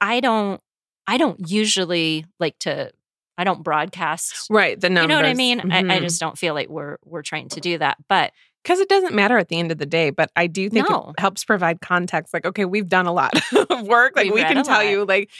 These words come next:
Speaker 2: chances are, like, you know, we, we, we kinda know, I think at this point, like, which ones we really like, which ones we would recommend to others.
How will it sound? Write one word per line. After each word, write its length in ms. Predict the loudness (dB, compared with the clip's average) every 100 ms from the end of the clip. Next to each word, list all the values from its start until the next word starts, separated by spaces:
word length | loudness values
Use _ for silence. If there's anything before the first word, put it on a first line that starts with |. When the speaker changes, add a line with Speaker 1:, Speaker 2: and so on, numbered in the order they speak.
| -18 -4
Speaker 2:
chances 420 | 0 0 -2 2
are, 220 | 2 4
like, 160 | -2 -4 -18
you 160 | -4 -2
know, 140 | -2
we, 300 | -2 -2 -2
we, 320 | -2 -4 -4 -6
we 120 | -8
kinda 260 | -2 0 2
know, 320 | 4 2 4
I 140 | 2 0
think 220 | 0 -2
at 100 | -2
this 160 | -4
point, 300 | -4 0 0
like, 180 | 0 -2
which 240 | 0 0 2
ones 260 | 2 2
we 140 | -4 -6
really 500 | -4 0 2 2 2
like, 220 | 2 2
which 180 | -2 -2
ones 180 | -6 -4
we 100 | -6
would 220 | -4 -4
recommend 540 | 0 0 2 0 0
to 120 | 0 0
others. 460 | 0 -2 -8 -12